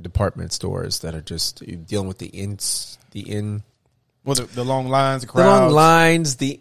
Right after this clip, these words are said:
Speaker 1: impatience, the, the, the inconsiderate. That's the word I was looking for. The inconsiderate people that just
Speaker 2: Uh-huh.
Speaker 1: like bumping you, taking your parking spaces, um,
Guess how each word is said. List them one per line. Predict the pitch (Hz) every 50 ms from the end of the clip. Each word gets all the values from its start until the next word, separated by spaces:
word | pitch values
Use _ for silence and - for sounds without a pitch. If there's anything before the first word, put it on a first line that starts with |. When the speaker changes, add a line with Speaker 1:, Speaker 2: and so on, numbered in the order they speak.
| _ -
Speaker 1:
impatience, | 160 170 165 160 147 - - 151 147 147 143 - - 151 143 139 -
the, | - 120 117 117
the, | 101 113 110 110
the | 101 101 107 107 -
inconsiderate. | - 139 143 143 - 131 117 - - - 190 165 135 98 - - _
That's | - 127 127 -
the | - 123
word | 120 123 120
I |
was | 113 101
looking | 113 113 107 -
for. | - 104 98
The | 101 110 -
inconsiderate | 156 156 - 165 143 120 - - 127 120 120 120 113 98 -
people | - 104 113 110 92 117 113 107 101 95
that | 95 95 92 117
just | 117 113 113 120
Speaker 2:
Uh-huh. | 117 117
Speaker 1:
like | 117 90 -
bumping | - 135 131 117 - - 113 113
you, | 113 110 113 110 104 - - - - _ _ _ _ _ _ _
taking | - - 131 - 139
your | 120 110
parking | - - - 110 123 127 123 - 120 117
spaces, | 110 - - 117 113 113 110 - - 110 107 107 104 - - _ - - - - _ _ _ _ _ -
um, | 101 101 101 101 98 98 95 92 87 87 87